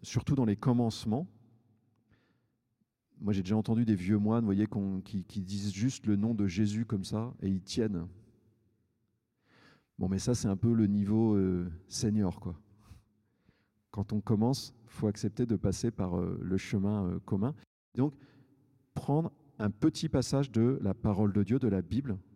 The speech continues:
juste un petit verset qui nous parle. On peut ouvrir sa Bible et puis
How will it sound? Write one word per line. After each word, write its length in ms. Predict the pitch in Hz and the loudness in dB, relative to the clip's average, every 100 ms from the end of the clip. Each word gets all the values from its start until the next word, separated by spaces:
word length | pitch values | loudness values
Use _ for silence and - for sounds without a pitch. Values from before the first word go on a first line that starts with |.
| - _ _ _ _ _ | -20 _ _ _ _ _
juste 260 | 107 180 156 | -2 0 2
un 80 | |
petit 180 | 110 - | 0 0
verset 380 | 110 117 - 143 | 2 2 0 -4
qui 160 | - 104 | 0 0
nous 80 | |
parle. 400 | 98 113 120 95 92 - _ _ _ _ _ _ _ _ _ _ _ _ _ _ _ _ _ _ _ _ _ _ _ _ _ _ _ _ - | 2 0 0 -2 -4 -14 _ _ _ _ _ _ _ _ _ _ _ _ _ _ _ _ _ _ _ _ _ _ _ _ _ _ _ _ -12
On 80 | 101 | 0
peut 120 | 110 | 2
ouvrir 220 | 101 110 | 4 2
sa 160 | - 98 | 2 2
Bible 220 | 110 131 | 2 2
et 60 | |
puis 140 | 101 | 0